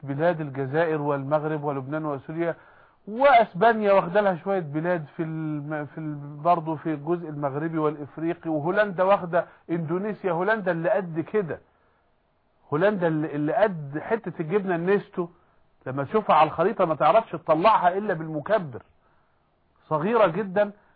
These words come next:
كانت محتلة إندونيسيا اللي هي أكبر بلد في العالم، أكبر بلد إسلامي في العالم، واحتلال يبقى زي مثلًا ما حصل في فرنسا مية وتلاتين سنة. فبلاد المسلمين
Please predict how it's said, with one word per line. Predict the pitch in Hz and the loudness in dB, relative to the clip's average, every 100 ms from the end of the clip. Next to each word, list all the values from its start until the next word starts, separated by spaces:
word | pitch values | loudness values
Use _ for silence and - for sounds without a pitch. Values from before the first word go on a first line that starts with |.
| _ | _
كانت | 160 160 175 | -4 -4 -4
محتلة | 175 - 247 247 196 | -6 -2 0 0 -4
إندونيسيا | 180 190 240 233 202 | -4 -6 -6 -6 -6
اللي | 180 | -4
هي | 202 226 | -2 -2
أكبر | - 262 262 185 196 | 2 0 0 -6 -6
بلد | 165 208 240 196 - | -2 0 0 -2 -6
في | |
العالم، | 185 196 254 247 170 104 - _ _ _ - | -2 2 2 2 -4 -10 -16 _ _ _ 2
أكبر | 226 214 170 | 2 4 2
بلد | 226 220 | 2 2
إسلامي | 185 147 214 240 247 208 | -2 -6 0 2 2 0
في | - | -4
العالم، | 185 185 269 240 147 98 _ _ _ _ _ _ _ _ _ _ _ _ _ _ _ _ - | 2 4 4 4 -2 -6 _ _ _ _ _ _ _ _ _ _ _ _ _ _ _ _ -6
واحتلال | - - 214 233 302 311 277 220 269 | -6 -4 -2 4 8 8 6 2 4
يبقى | 302 233 - 254 254 247 - | 4 2 2 6 6 4 -4
زي | 143 214 208 | -2 0 0
مثلًا | 208 262 233 214 | 0 0 2 2
ما | 196 | 2
حصل | 190 240 226 | 0 0 -2
في | 190 | -2
فرنسا | 196 220 240 214 | 0 2 0 -4
مية | 214 277 | -2 0
وتلاتين | 247 - 208 - 247 - | 0 0 -2 -2 -8 0
سنة. | 254 269 147 - _ _ _ _ _ _ _ _ _ _ _ _ | 2 2 -2 -8 _ _ _ _ _ _ _ _ _ _ _ _
فبلاد | 127 147 220 269 | -8 -2 2 2
المسلمين | 262 226 165 - 175 220 233 196 | 2 -4 -8 -10 -10 -8 -8 -10